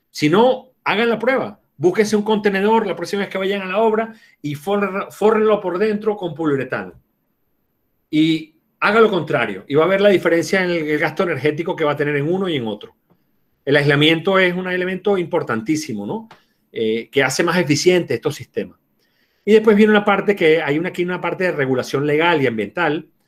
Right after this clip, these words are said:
Eh, tú cuando estás usando tu parcela y estás intercambiando calor en tu propia parcela, pues no hay muchísimos problemas.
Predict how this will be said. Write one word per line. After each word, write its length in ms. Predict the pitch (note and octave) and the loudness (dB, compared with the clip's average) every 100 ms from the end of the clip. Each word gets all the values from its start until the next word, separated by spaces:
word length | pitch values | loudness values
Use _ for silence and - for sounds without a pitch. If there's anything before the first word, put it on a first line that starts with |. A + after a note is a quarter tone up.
| _ _ _ _ | _ _ _ _
Eh, 560 | B2+ A#2+ A#2 A2 G#2+ - _ _ _ | -6 -2 0 0 -2 -8 _ _ _
tú 160 | D3 D3 | -4 0
cuando 220 | F3 D#3 | 2 2
estás 260 | D3+ D#3 | 2 2
usando 400 | E3 D#3 E3 E3+ | 2 2 0 0
tu 100 | E3 | -2
parcela 580 | D#3 A#2+ - F#3 E3 F#3 | -2 -2 0 0 2 -2
y 100 | C#3+ | -6
estás 180 | A#2 B2 | -8 -4
intercambiando 380 | D3+ D3+ A#2+ B2+ | -4 -2 -4 -4
calor 220 | C#3+ D#3 | 2 4
en 100 | D#3 | 4
tu 120 | A#2+ A#2 | 0 -2
propia 200 | B2+ D3 | -2 0
parcela, 480 | D3 C3+ D#3+ E3+ | -2 0 0 0
pues 220 | D#3 B2+ - _ _ _ | -2 -4 -4 _ _ _
no 120 | C#3 | 0
hay 80 | D#3+ | 2
muchísimos 520 | E3+ - - F3 - | 2 0 -2 -2 -2
problemas. 420 | B2+ F3 C3+ G2+ | 2 2 2 -4